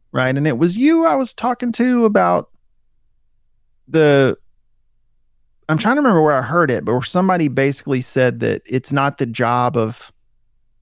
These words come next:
it's not the job of the past to correct the flaws of the future. And it's not necessarily the job of the futures to, to try to correct the flaws of the past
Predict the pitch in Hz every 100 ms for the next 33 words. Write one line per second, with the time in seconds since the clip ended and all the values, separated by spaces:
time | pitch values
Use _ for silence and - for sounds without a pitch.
0 | _ _ _ _ _ _ _ _ - 139
1 | - 147 139 135 113 123 123 123 117 110
2 | - _ _ _ _ 123 160 - 127 127
3 | 135 - - - 120 117 _ _ - 127
4 | 117 120 - - 117 - - 120 120 120
5 | 120 113 110 131 131 165 160 - _ _
6 | _ _ _ - - 127 107 - 131 113
7 | 120 - 127 123 117 113 113 120 117 120
8 | 110 110 - 127 - 123 120 113 - _
9 | _ _ _ _ _ _ _ - 123 113
10 | 104 _ _ _ _ _ _ - 127 117
11 | - 127 120 110 - _ _ - 143 123
12 | 123 - - _ _ _ _ 131 131 -
13 | 131 127 120 117 - 120 139 147 -